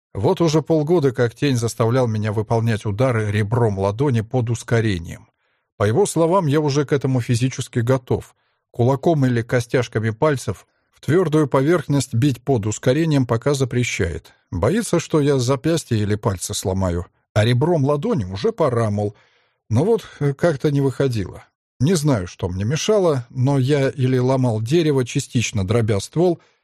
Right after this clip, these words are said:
или же вообще просто отбивал себе руку. Разок даже умудрился получить вывих запястья. Ох, и хаял меня тогда мой бестелесный учитель. А вот сегодня я смог именно срубить ствол начисто.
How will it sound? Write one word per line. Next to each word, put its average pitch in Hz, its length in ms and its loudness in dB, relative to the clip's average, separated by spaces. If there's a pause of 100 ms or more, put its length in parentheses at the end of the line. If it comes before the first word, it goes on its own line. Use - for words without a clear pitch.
(120)
или 240 240 2
же 185 160 2
вообще 160 420 0
просто 139 400 0
отбивал 107 400 0
себе 107 300 -4
руку. 90 420 -6 (460)
Разок 120 560 0 (100)
даже 151 240 2
умудрился 165 560 0
получить 123 480 -2
вывих 127 320 0
запястья. 120 720 -4 (520)
Ох, 190 220 2
и 165 80 4
хаял 196 480 2
меня 131 240 2
тогда 123 320 2
мой 117 220 2
бестелесный 107 840 -2
учитель. 123 640 -4 (1200)
А 92 100 2
вот 131 160 0
сегодня 139 460 2
я 123 160 0
смог 139 400 -2
именно 120 340 2
срубить 120 560 0
ствол 120 400 0
начисто. - 720 -4